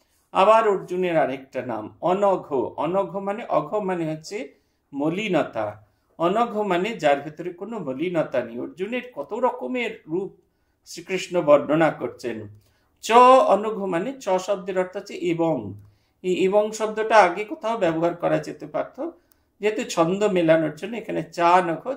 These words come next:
চ অনঘ। এই অনঘ, এই অনঘ বুঝলে এই ব-, অর্থে বোঝাচ্ছেন। তত্র, এই যে তত্র সত্ত্বম নির্মলত্বাৎ,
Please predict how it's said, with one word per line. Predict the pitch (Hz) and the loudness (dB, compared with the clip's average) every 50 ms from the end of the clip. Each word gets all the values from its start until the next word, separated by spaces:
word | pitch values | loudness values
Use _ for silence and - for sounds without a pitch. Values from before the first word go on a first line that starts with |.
| - | -10
চ | - - 208 | -8 -4 -2
অনঘ। | 214 220 214 - 170 156 156 156 151 151 - 110 110 - - | 0 2 2 0 0 -2 -4 -4 -6 -6 -8 -10 -10 -8 -4
এই | 170 180 180 - | -4 -4 -2 -2
অনঘ, | - 139 143 - - 156 170 202 254 254 - - _ _ _ _ _ _ _ - | -4 -6 -6 -6 -6 -4 -2 -2 -2 -2 -4 -8 _ _ _ _ _ _ _ -4
এই | - 175 175 | 0 2 4
অনঘ | - 156 170 196 208 208 226 | 6 6 6 4 4 2 0
বুঝলে | 247 - 180 165 185 185 - 254 247 285 | -2 -4 -4 -6 -6 -6 -8 -6 -2 0
এই | 269 214 180 - - 175 180 175 - - | 0 2 0 0 0 -2 -4 -4 -8 -10
ব-, | 147 - | -10 -10
অর্থে | - - - - - - - - - 254 254 | -10 -10 -4 0 0 0 0 -2 -6 -6 -6
বোঝাচ্ছেন। | 202 160 127 123 131 131 123 - - - 113 98 101 101 104 - - _ _ _ _ _ _ _ _ _ - | -4 -4 -4 -2 0 -2 -2 -2 -6 -6 -6 -6 -6 -8 -12 -18 -20 _ _ _ _ _ _ _ _ _ 2
তত্র, | 233 240 240 - - - 214 170 135 - - - | 2 2 2 0 -2 2 6 8 8 8 6 6
এই | 185 190 214 247 269 269 269 | 4 4 4 4 2 0 -2
যে | 254 254 247 214 190 196 220 269 262 - - - - | -4 -2 2 4 6 6 6 4 0 -4 -8 -4 2
তত্র | 190 202 202 - - - 262 262 269 | 2 2 2 0 -8 -4 0 0 0
সত্ত্বম | 269 - 214 202 - - _ - 208 214 220 247 233 196 | 0 0 -4 -6 -6 -8 _ -2 0 0 0 0 -2 -2
নির্মলত্বাৎ, | 185 190 185 170 165 160 151 139 135 127 123 - - - - 170 175 165 147 123 - - - - _ _ | -2 -2 -2 -2 -2 -2 0 2 2 2 0 0 -4 -12 -4 2 4 6 6 4 4 -2 -12 -20 _ _